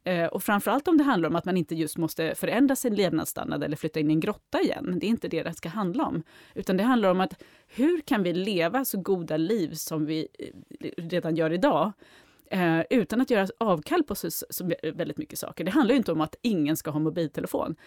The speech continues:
Det handlar om att din mobiltelefon ska hålla så länge som möjligt. Den ska fortfarande kunna ha massa funktioner och täcka dina behov. Men betyder det att du måste ha,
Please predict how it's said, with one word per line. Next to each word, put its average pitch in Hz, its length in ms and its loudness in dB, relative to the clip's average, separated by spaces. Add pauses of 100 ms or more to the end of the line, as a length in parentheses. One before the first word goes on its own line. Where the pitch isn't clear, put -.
(120)
Det 180 80 -2
handlar 208 240 4
om 156 60 0
att 160 100 -2
din 151 100 -2
mobiltelefon 151 460 -2
ska 147 100 -8
hålla 165 400 2
så - 120 -2
länge 196 260 -2
som - 160 -6
möjligt. - 400 -10 (580)
Den 208 120 2
ska 214 140 -2
fortfarande 220 340 0
kunna 269 240 2
ha 165 140 2
massa 160 240 -2
funktioner 214 540 -2
och - 260 -8 (100)
täcka 190 280 -6
dina 156 220 -2
behov. 160 540 -6 (340)
Men 202 120 0
betyder 214 360 2
det 254 60 4
att - 60 0
du 202 80 0
måste 196 260 0
ha, 285 340 2